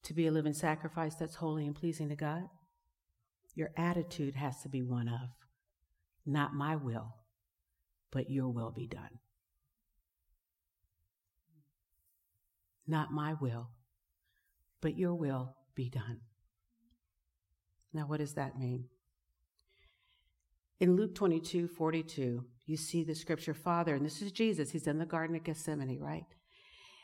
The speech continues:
And his time has come near. He's gonna go to the cross. He says, "Father, if you are willing, take this cup from me, but not as I will, but your will be done."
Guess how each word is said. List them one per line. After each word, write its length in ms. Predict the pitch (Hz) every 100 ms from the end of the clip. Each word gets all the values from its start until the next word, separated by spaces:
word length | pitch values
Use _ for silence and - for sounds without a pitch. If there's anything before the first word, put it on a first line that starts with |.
| - - - -
And 160 | 180
his 160 | 190 -
time 320 | 185 180 175
has 140 | 170
come 240 | - 156 143
near. 340 | 147 123 - - _ _ _ _ _ _
He's 100 | 151
gonna 180 | - 139
go 120 | 135
to 80 | 127
the 80 | 123
cross. 480 | - 127 95 - - _ _ _ _ -
He 60 |
says, 180 | 185 180
"Father, 240 | 202 202 - -
if 80 | -
you 160 | 254
are 40 | 208
willing, 520 | 165 160 131 147 - - - _ _ _ _ _ _ _ -
take 300 | 240 262 -
this 200 | 262 -
cup 340 | - 254 254
from 260 | - 175 139
me, 260 | 123 120 - _ _ _ _ _ _ _ _ _ _ _ _ _ _ _ -
but 180 | 151 156
not 180 | 151
as 140 | 135 147
I 160 | 139
will, 260 | 127 123 117
but 220 | 117 120
your 200 | 117 117
will 300 | 117 110 117 - _
be 100 | 123
done." 340 | 110 127 117